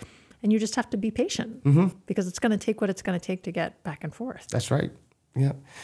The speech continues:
Speaker 2: And once you're out there and say there's a storm and the ferry doesn't go for a couple days or a couple runs, that's when you realize you're really in a good community because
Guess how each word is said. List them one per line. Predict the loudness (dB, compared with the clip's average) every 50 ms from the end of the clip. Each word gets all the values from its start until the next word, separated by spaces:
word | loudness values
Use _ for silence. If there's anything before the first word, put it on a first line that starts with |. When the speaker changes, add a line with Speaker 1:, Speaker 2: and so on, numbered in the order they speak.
| -20 -4 2
Speaker 2:
And | 4 6 6 8 8
once | 6 6 4 4
you're | 4 4
out | 6 4 4 4
there | 4 4 4 4 4 2 0 0 -4 -14 -20 -20 -20 -20 -20 _ _ _ _ _
and | 4 6 6 6 6 6 6 6 4 2 0 -2 -6 -12 -20 -20 _ _ _ _ _ _ _ _ _
say | -8 -2 2 4 4
there's | 4 4 2
a | 2
storm | -2 2 4 6 6 8 8 6 6 6 4 4
and | 2 2
the | 0 0
ferry | 2 2 2 4 4
doesn't | 2 2 0 -2 -2
go | 2 4 4 6 6 6 4 4 2 2 0 -4 -10 -18 -20 -20
for | -16 -8 -6 -4
a | -4
couple | -2 -4 -4 -4 -4 -2
days | 2 4 6 6 6 6 6 4 4 2
or | -2
a | -2
couple | -4 -6 -6 -4 -2
runs, | 0 2 4 4 4 2 0 -4 -6 -12 -18 -20 -20 -10 2
that's | 4 4 4 4 4 4
when | 4 4 6
you | 6
realize | 6 6 6 6 6 4 2 2 0
you're | 0 2 2
really | 2 2 2 2
in | 2 2
a | 0
good | 0 0 0 0 0 -2
community | -2 0 2 4 4 2 0 -2 -4 -4
because | -4 -4 -4 -2 -2 -2 -2 -4 -6